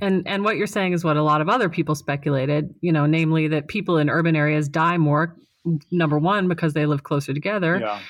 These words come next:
Speaker 1: And also that people in urban areas, number two, tend to vote Democratic rather than Republican.
Speaker 2: Sure.
Speaker 1: That might be true, but that's not what they found.
Speaker 2: Okay.
Speaker 1: When they drilled down, what they found was that those Democratic voting districts with the highest death rates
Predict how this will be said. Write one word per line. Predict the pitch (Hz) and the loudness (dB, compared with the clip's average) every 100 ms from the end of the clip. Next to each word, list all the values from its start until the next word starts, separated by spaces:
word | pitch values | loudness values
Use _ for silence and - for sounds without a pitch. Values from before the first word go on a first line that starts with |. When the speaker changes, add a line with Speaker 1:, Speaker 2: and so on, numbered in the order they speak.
| - - _ | -20 -20 _
Speaker 1:
And | 180 | 0
also | 190 247 214 165 175 220 220 | 2 2 2 2 2 0 -2
that | 180 | -4
people | 170 180 180 | -2 0 2
in | 165 | 4
urban | 160 165 | 4 2
areas, | 156 147 175 175 | 2 2 0 0
number | 165 170 | 2 0
two, | 311 254 202 | 0 0 0
tend | 214 170 170 | 0 2 2
to | 170 | 2
vote | 170 156 - | 0 0 -2
Democratic | - 139 143 131 135 139 | -4 -2 -2 -2 -2 -2
rather | 160 143 151 | -2 0 0
than | 143 143 | 0 0
Republican. | 139 214 202 147 139 202 | 0 -2 -2 -2 -4 -6
Speaker 2:
Sure. | 208 117 101 101 - 190 | -6 -6 -8 -10 -16 -4
Speaker 1:
That | 175 | -2
might | 170 202 | 0 0
be | 294 | 0
true, | 302 143 139 247 _ _ _ _ _ _ | 0 0 0 -4 _ _ _ _ _ _
but | - 190 190 | -2 0 0
that's | 202 190 190 | -2 -4 -2
not | 196 135 | 0 0
what | 160 | 0
they | 185 | -2
found. | 196 311 - 143 135 | -2 -2 0 -2 -2
Speaker 2:
Okay. | 113 | -2
Speaker 1:
When | 202 190 | 0 2
they | 185 | 0
drilled | 190 196 170 | 0 0 0
down, | 254 196 170 170 | 0 2 2 2
what | 156 | 2
they | 170 | 0
found | 165 277 185 160 180 160 | -2 -2 0 2 0 -2
was | 160 170 165 | -4 -2 0
that | 170 160 - | 0 -2 0
those | 185 190 185 | 0 0 0
Democratic | 185 170 165 170 160 147 | 0 0 0 0 -2 0
voting | 156 151 | 0 0
districts | 147 151 - 147 - | 0 -2 -2 -4 -4
with | |
the | 147 | -6
highest | 139 165 147 143 - | -4 -4 -4 -4 -6
death | 240 - | -6 -4
rates | 135 131 170 - | -4 -4 -8 -14